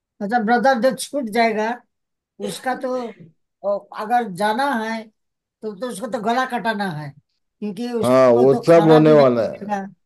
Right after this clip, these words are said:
Speaker 2: जो छूट जाएगा वो बहुत कठिन परिस्थितियों में एंटर करेगा, और उस समय लिखा है कि जैसे जैसे समस्या बढ़ते जाता था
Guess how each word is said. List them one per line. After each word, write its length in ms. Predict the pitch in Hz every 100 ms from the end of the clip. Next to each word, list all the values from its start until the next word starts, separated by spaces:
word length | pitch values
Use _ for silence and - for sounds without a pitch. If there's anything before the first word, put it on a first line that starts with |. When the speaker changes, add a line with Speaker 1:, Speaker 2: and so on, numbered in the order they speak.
| _ _ _ _ _ _ _ _ _ _ _ _ _ _ _ _ _ _ _ -
Speaker 2:
जो 280 | 104 117 147
छूट 340 | - - 165
जाएगा 720 | 160 165 156 160 175 165 156 - -
वो 80 | 139
बहुत 440 | 135 147 160 175 170
कठिन 400 | 156 175 180 160
परिस्थितियों 680 | 156 156 156 156 156 160 165
में 140 | 160
एंटर 320 | 156 147 165
करेगा, 640 | 147 156 160 165 180 175 - _ -
और 180 | 143 151
उस 220 | 170 165
समय 480 | - 175 175 160 - _ -
लिखा 340 | 139 151 156 175
है 200 | 180 170
कि 480 | 170 185 170 - -
जैसे 440 | 123 147 143 170
जैसे 400 | 170 175 160 175
समस्या 580 | 151 151 147 139 175 175
बढ़ते 540 | 165 143 139 139 165 165
जाता 360 | 160 151 165
था 260 | 156 175